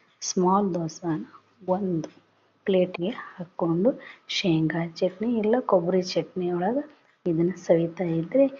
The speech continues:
ಎಷ್ಟೊಂದು ಸುಂದರವಾಗಿರುತ್ತಲ್ವ? ಮಕ್ಕಳಿಗೆ ಕೊಟ್ರೆ ಬಾಯಿ ಚಪ್ಪರಿಸ್ಕೊಂಡು ಬಾಯಲ್ಲಿ ನೀರು ಬರೋ ಹಾಗೆ ತಿಂತಾರೆ.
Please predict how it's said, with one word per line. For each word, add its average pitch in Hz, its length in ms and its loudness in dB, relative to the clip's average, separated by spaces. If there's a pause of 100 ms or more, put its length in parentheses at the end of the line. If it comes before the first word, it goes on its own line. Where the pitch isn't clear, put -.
(260)
ಎಷ್ಟೊಂದು 180 500 -2 (680)
ಸುಂದರವಾಗಿರುತ್ತಲ್ವ? 175 1000 0 (960)
ಮಕ್ಕಳಿಗೆ 175 480 -2
ಕೊಟ್ರೆ 185 460 0 (760)
ಬಾಯಿ 175 200 4
ಚಪ್ಪರಿಸ್ಕೊಂಡು 185 880 0 (760)
ಬಾಯಲ್ಲಿ 175 480 2
ನೀರು 214 340 4
ಬರೋ 269 260 8
ಹಾಗೆ 285 280 10
ತಿಂತಾರೆ. 175 560 4